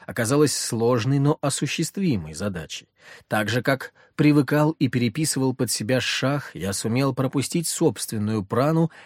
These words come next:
через каждый кристалл захваченных османов, оставляя невидимый взгляду дефект, который мог проявиться только при длительных пиковых нагрузках. Зато уж если этот фокус сработает,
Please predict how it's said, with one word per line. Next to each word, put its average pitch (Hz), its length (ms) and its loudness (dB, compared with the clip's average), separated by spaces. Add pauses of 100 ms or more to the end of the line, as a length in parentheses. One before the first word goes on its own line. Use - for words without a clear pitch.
через 156 360 2
каждый 123 340 2
кристалл 120 440 0
захваченных 135 680 -2
османов, 135 500 -4 (240)
оставляя 123 480 2
невидимый 127 520 4
взгляду 104 380 2
дефект, 107 440 0
который 127 320 0
мог 127 240 0
проявиться 147 600 0 (180)
только 160 360 2
при 139 200 2
длительных 123 680 0
пиковых 98 480 -2
нагрузках. 80 640 -10 (460)
Зато 131 320 2
уж 156 180 2
если 147 340 4
этот 139 200 2
фокус 156 380 0
сработает, 95 880 -2